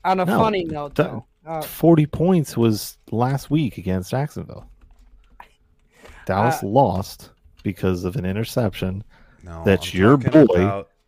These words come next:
Speaker 2: better than
Speaker 3: Philly.
Speaker 2: T-Law, Dak, threw in O T.
Speaker 1: It wasn't his
Speaker 2: Philly?
Speaker 1: fault. It was off the receiver's
Speaker 3: When did
Speaker 1: hand,
Speaker 3: Phi-, Philly,
Speaker 1: to be fair.
Speaker 3: didn't Philly, like, almost lose to Houston?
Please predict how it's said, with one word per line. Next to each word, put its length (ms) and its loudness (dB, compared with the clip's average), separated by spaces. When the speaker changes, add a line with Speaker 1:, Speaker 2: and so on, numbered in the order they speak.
Speaker 2:
better 300 4
than 180 -2
Speaker 3:
Philly. 280 4
Speaker 2:
T-Law, 520 0
Dak, 500 -4
threw 540 -8
in 160 -4
O 100 -6
T. 280 -16
Speaker 1:
It 180 -4
wasn't 340 -2
his 100 0
Speaker 2:
Philly? 240 4
Speaker 1:
fault. 100 0
It 100 -8
was 160 -6
off 220 -4
the 80 -4
receiver's 360 -8
Speaker 3:
When 100 -6
did 100 -8
Speaker 1:
hand, 220 -8
Speaker 3:
Phi-, 40 -14
Philly, 380 -6
Speaker 1:
to 60 -6
be 40 -8
fair. 320 -12
Speaker 3:
didn't 260 -2
Philly, 480 0
like, 300 -6
almost 380 -6
lose 260 -2
to 120 -6
Houston? 580 -10